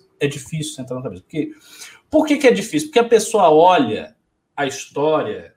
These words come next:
né, como se fosse esse copo aqui, como se fosse uma fotografia do presente. Então ela olha no presente e o que que ela vê na direita? Ela vê vários candidatos,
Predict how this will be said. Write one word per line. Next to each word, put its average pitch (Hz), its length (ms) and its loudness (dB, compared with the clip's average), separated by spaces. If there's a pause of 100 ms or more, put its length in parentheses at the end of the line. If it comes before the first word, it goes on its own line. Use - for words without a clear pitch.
né, - 120 -14
como 156 180 -14
se - 60 -18
fosse - 260 -12
esse - 160 -18
copo - 400 -4
aqui, - 220 -18
como 156 160 -12
se - 80 -16
fosse 190 180 -6
uma 202 80 0
fotografia 202 1120 0 (280)
do 180 160 -2
presente. 117 840 0 (320)
Então 220 240 0
ela 370 160 4
olha 180 220 4
no 160 160 -4
presente 156 600 -2
e - 20 -6
o 214 40 -10
que 277 120 -6
que - 80 -8
ela 269 140 0
vê 156 200 -2
na 156 140 -4
direita? 104 340 -10
Ela 302 140 -6
vê 165 160 -4
vários 127 340 -2
candidatos, 165 920 -6